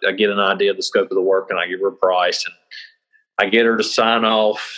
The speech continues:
saying that, you know, we're not responsible for odors or stains that don't come out. You know, the carpet really needs to be replaced. She signs it. I go over the price with her.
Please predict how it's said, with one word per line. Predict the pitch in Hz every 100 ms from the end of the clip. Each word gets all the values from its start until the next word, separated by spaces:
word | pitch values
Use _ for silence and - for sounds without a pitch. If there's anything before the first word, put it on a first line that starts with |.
| -
saying | - - 110 107 107 104
that, | 101 104 -
you | 98
know, | 98 92 92
we're | 95 98 92 90 - _ _ -
not | 104 104 95
responsible | 98 - 104 104 - 98 95
for | - 101 98 98 92
odors | 92 98 98 98 98 95 92 - - - -
or | 90 90 87
stains | - 104 98 95 87
that | -
don't | 92 90 -
come | 90
out. | 95 101 98 95 87 -
You | 95
know, | 85
the | 80
carpet | 98 85
really | 87 90
needs | 87
to | 80
be |
replaced. | - - 110 101 95
She | - -
signs | 113 110 104
it. | 104
I | 92
go | 95
over | 95 90
the | -
price | - 117 110 -
with | 107
her. | 104 101